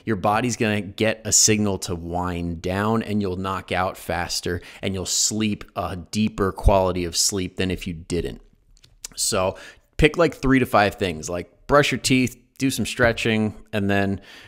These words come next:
read a book or something like that, or whatever three to five things you can think of that you already do, do them in the exact same order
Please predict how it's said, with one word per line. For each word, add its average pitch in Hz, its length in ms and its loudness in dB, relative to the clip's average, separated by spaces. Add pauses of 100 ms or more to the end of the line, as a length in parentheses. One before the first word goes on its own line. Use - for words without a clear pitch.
(400)
read 110 240 4
a - 20 2
book 85 320 -2
or - 80 -12
something 90 320 -4
like 87 220 -4
that, 76 260 -6
or 90 280 -4
whatever 139 600 4
three 123 300 2
to 117 60 2
five 107 280 2
things 107 300 2
you 110 80 4
can 101 160 -2
think 98 260 -2
of 104 140 0
that 98 100 -4
you 95 220 -4
already 98 340 0
do, 101 320 0
do 120 240 0
them 139 180 0
in 131 80 0
the 117 120 0
exact 98 420 0
same 135 300 4
order 104 400 4